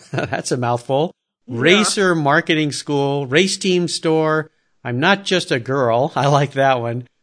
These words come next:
Speaker 1: Bauer Media Promo Gifts, Shirts and Swag Club, Shirts and Bling Club, Inspirational Dirt, Month of Cause, and Off-Road Newswire. You are one busy lady. You'll usually find Charlene at an off-road event every weekend working to get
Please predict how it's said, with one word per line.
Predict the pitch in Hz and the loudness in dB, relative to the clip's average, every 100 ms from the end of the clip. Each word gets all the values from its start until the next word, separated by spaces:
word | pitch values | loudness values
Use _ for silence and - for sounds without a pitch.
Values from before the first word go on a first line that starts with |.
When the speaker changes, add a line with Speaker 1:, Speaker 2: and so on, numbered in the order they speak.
| _ - | _ 2
Speaker 1:
Bauer | 135 156 156 | 4 6 4
Media | 147 147 147 135 | 2 0 2 0
Promo | 123 143 135 127 | 0 -2 0 -4
Gifts, | 123 135 139 - - | -2 0 0 -4 -14
Shirts | - - 233 262 - | -12 -6 -6 -6 -8
and | 196 | -8
Swag | - 190 190 190 | -6 -4 -4 -4
Club, | 196 180 185 175 | -6 -4 -4 -6
Shirts | - - 160 247 254 | -12 -6 -2 -2 -2
and | 190 175 127 | -6 -6 -4
Bling | 131 254 247 160 | -2 -2 0 -2
Club, | - 123 120 127 160 | -2 0 0 -2 -6
Inspirational | - 139 143 135 131 123 127 123 | -8 -6 -6 -4 -4 -4 -6 -8
Dirt, | 120 131 170 - _ _ _ | -4 -2 -4 -6 _ _ _
Month | 107 120 196 226 | -10 -2 -2 -2
of | 214 | -6
Cause, | - 190 196 233 233 - | -4 -2 -2 -4 -10 -16
and | 104 95 | -16 -14
Off-Road | 101 117 151 - 120 120 131 139 - | -8 -4 -4 -6 -6 -4 -2 -4 -10
Newswire. | 107 107 113 156 143 117 113 104 113 | -12 -8 -4 -2 -2 -4 -4 -4 -6
You | 147 151 | -6 -6
are | |
one | 117 127 | -6 -6
busy | 123 139 - 131 | -4 -4 -2 -2
lady. | 143 165 139 101 _ _ _ _ - | 0 -2 -2 -10 _ _ _ _ -8
You'll | 180 185 | -2 0
usually | 202 285 285 262 233 | 4 2 2 -2 -2
find | 220 196 180 | 2 2 2
Charlene | - 180 170 165 165 156 | 0 2 4 2 0 0
at | 120 | -2
an | 123 | -6
off-road | 120 127 127 135 123 | -2 -2 0 -2 -2
event | 117 120 120 | -2 -4 -6
every | 117 113 | -6 -4
weekend | 120 117 123 110 | -4 -4 -6 -6
working | 123 160 170 | -4 -2 -2
to | 139 | -4
get | 123 135 139 | -2 -6 -6